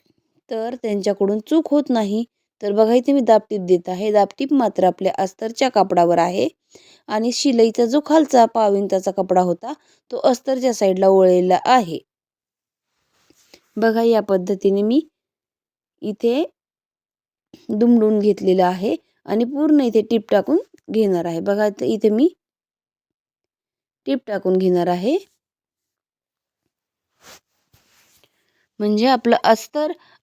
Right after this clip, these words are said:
आणि क्रॉस, क्रॉसपट्टीचं अस्तर आणि पीस दोन्ही एकमेकांना आपलं जोडून झालेलं आहे. म्हणजे आपण साईडचं एक्स्ट्राचं फॅब्रिक जे आहे ते कट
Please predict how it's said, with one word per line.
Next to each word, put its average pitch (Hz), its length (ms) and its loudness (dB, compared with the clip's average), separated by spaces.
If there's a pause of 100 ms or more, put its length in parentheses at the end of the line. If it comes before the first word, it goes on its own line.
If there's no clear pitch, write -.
आणि 254 180 -6
क्रॉस, 254 300 2 (800)
क्रॉसपट्टीचं 254 680 -2
अस्तर 240 400 0
आणि 190 200 0
पीस 190 240 -4
दोन्ही 202 420 2
एकमेकांना 185 600 0
आपलं 208 280 -2 (400)
जोडून 240 440 4
झालेलं 180 440 0
आहे. 185 340 0 (360)
म्हणजे 214 220 0
आपण 208 280 0
साईडचं 196 560 0
एक्स्ट्राचं 226 720 0
फॅब्रिक 185 360 4
जे 180 160 0
आहे 190 300 0 (420)
ते 220 140 -8
कट 226 180 4